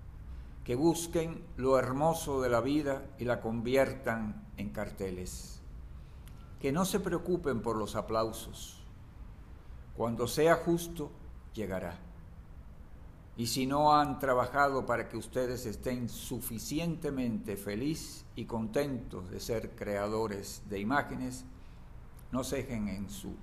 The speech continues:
empeño y deseos. Busquen en cada minuto los resultados deseados de ser diseñadores de carteles.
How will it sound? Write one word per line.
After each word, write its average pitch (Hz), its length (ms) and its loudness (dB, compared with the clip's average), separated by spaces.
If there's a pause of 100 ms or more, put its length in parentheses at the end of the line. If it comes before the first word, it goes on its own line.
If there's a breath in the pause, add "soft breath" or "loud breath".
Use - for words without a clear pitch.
empeño 107 600 0 (640)
y 107 120 -2
deseos. 98 640 -6 (840 loud breath)
Busquen 180 440 6
en 147 160 0
cada 196 320 8
minuto 180 560 0 (260)
los 120 160 4
resultados 120 720 2
deseados 95 920 -4 (1300)
de 123 140 2
ser 170 360 6
diseñadores 104 680 -2
de 98 140 -6
carteles. 95 800 -8